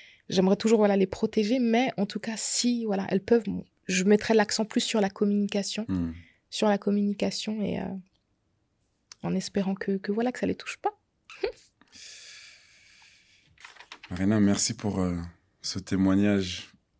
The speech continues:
Speaker 2: Autant, tu sais, j'ai envie de dire, tellement fort en émotion.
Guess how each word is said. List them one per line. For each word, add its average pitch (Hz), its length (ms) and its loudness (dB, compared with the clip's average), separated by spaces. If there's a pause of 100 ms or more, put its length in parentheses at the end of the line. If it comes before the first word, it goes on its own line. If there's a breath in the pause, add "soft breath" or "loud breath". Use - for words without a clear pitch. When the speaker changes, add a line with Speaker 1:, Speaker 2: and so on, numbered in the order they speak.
Speaker 2:
Autant, 113 720 2 (260)
tu - 140 -20
sais, 117 160 0
j'ai 110 100 0
envie 95 280 0
de 98 60 -6
dire, 113 260 2 (1900)
tellement 131 320 6
fort 131 280 6
en 113 120 8
émotion. 110 480 2